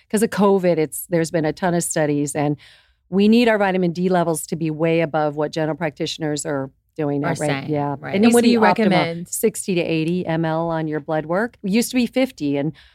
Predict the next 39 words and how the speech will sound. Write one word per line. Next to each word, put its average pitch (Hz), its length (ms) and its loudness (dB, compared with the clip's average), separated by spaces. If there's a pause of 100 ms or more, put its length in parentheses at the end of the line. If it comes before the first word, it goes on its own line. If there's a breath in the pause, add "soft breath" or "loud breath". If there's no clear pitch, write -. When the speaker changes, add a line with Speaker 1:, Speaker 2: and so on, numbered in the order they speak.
(200 soft breath)
Speaker 1:
I'll 196 200 2
say, 202 460 0
I 170 120 -2
have 180 160 0
to 190 60 -8
say, 175 160 -2
every 185 240 0
client 196 360 -2
who 170 180 -4
isn't 175 280 -2
over 190 200 0
fifty 233 400 -2
doesn't 160 440 -2
feel 131 180 -4
well, - 280 -8 (180)
doesn't 185 220 2
have 185 160 2
the 165 120 -2
energy. 165 540 -2 (280 soft breath)
It 180 140 2
also, 196 280 2
vitamin 170 340 0
D 165 120 -4
is 156 120 -8
really 170 240 0
important 160 360 -4
for 170 60 -4
your 151 120 -2
gut 147 220 -2
health. 165 280 -4 (500)
So, 185 340 4
I 185 60 2
mean, 185 320 2 (320)
that's 226 240 0
kind 196 200 0
of 160 60 0
number 156 300 0
one. 143 420 0
Like, 156 200 -2